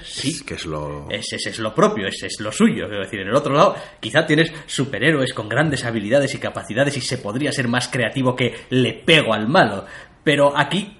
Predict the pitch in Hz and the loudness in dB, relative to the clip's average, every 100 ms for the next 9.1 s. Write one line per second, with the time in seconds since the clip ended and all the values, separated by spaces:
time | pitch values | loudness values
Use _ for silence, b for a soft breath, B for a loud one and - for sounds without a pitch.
0 | - 214 175 117 - 165 170 175 - 202 | 0 2 2 2 2 2 4 0 2 0
1 | 160 - 147 - 196 120 123 160 131 127 | 2 2 2 4 2 2 4 4 4 2
2 | 131 180 160 160 160 196 123 113 - 127 | 2 4 6 6 6 8 8 4 0 -2
3 | - - 170 123 101 123 156 110 - 113 | -2 0 2 2 2 4 4 2 -4 -8
4 | - - 110 - 104 104 147 180 208 160 | -8 -8 -8 -6 -6 0 4 6 6 4
5 | 131 117 175 160 - 113 - 196 170 220 | 2 4 4 2 2 2 4 6 6 6
6 | 185 135 127 120 104 - 110 95 92 143 | 6 4 4 2 0 2 2 2 2 4
7 | 123 110 104 - 147 135 127 123 151 143 | 4 4 0 -2 0 2 0 -4 -2 0
8 | 104 90 98 95 87 69 - 101 92 85 | -2 -4 -8 -8 -10 -10 -6 -4 -4 -6
9 | 67 | -10